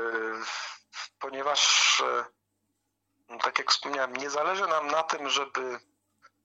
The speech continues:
e, na tej grupie pojawiła się i była członkiem tej grupy,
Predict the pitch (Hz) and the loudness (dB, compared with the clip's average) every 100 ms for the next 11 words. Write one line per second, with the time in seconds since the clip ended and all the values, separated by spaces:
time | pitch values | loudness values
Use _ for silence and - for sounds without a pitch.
0 | - 127 120 120 120 - - - _ _ | -6 -4 -2 -4 -8 -14 -18 -20 _ _
1 | _ _ _ _ _ - 139 131 135 156 | _ _ _ _ _ -14 -10 -6 -2 -2
2 | - 147 143 165 151 143 135 127 _ _ | 0 0 0 0 -2 0 0 -2 _ _
3 | _ _ _ _ 156 147 139 156 147 135 | _ _ _ _ -4 -2 0 2 2 6
4 | - 139 127 120 120 127 120 113 - - | 6 6 4 -2 -2 0 0 0 0 0
5 | - 117 117 123 - | -2 -2 -4 -4 -2